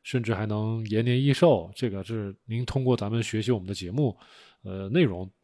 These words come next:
了解到的嘛。但是可能我了解到的更多的朋友可能是从减肥一条路切进来的。很多朋友他会问我们，就是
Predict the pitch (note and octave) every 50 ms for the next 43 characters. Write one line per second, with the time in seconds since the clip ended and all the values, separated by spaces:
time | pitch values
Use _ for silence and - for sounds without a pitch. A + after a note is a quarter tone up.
0 | _ _ G#2 F#2+ F#2 F2+ G#2+ A#2+ A#2 F2+ - G2 F#2 F2 E2 E2+ E2+ F2+ G2 -
1 | A2+ G#2+ G#2+ A2 A2 G#2 G2 - _ _ - - - - _ _ _ - G#2+ G2+
2 | G#2 A#2+ A#2+ A2+ A2 G#2+ G2 G2+ G#2 G2 G2+ G#2 C3 C#3 C#3 A#2+ A#2+ A2+ A2 G#2+
3 | - A#2+ A2 A2 A2 A2 G2 G#2+ G2+ G#2 G#2+ F#2 G2+ F#2+ F#2 F#2+ F#2 - A2 G2
4 | - - F#2 F#2 F#2 F#2+ G2 G2+ G2+ - G#2 F2 D#2 G2 F2+ F#2+ G#2+ B2+ B2+ -
5 | - F2 F2+ F2+ F#2+ F#2 F2 - - - G#2+ G2 G#2 F#2 F2 E2+ D#2+ D#2+ E2 E2
6 | D#2+ _ _ _ _ _ _ _ _ _ - - - G2+ F2+ G#2+ A#2 G2+ G#2+ A2
7 | G#2 G2 - A2 F#2+ G#2+ G#2+ A2 C#3 C3 A#2+ G2+ F2 E2+ F2 F2+ F2 F2+ - -
8 | G2 G2 G2 F#2 F#2